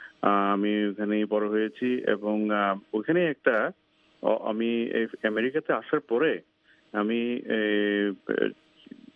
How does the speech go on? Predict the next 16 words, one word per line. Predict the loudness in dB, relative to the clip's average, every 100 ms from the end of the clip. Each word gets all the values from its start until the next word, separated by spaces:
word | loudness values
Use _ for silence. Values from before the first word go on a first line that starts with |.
| -2
আমার | 0 2
রেসিডেন্সি | 0 0 0 0 -2
করলাম, | -2 0 2 0
তারপরে | 2 -2 0 0
আমি | 0
চাকরি | 0 -2 -2 -10
শুরু, | -4 -4 -2
চাকরি | -2 -2 -4
জীবন | -2 -2 -2
শুরু | -2 -2
করলাম | 0 0 2
মায়ামিতে। | 2 2 0 2 0 -2 -16 -16 -2
তারপরে | 0 2 0 0
আমি | -2
একটা | 0 -2
অর্গানাইজেশন | 0 -2 -2 -2 -4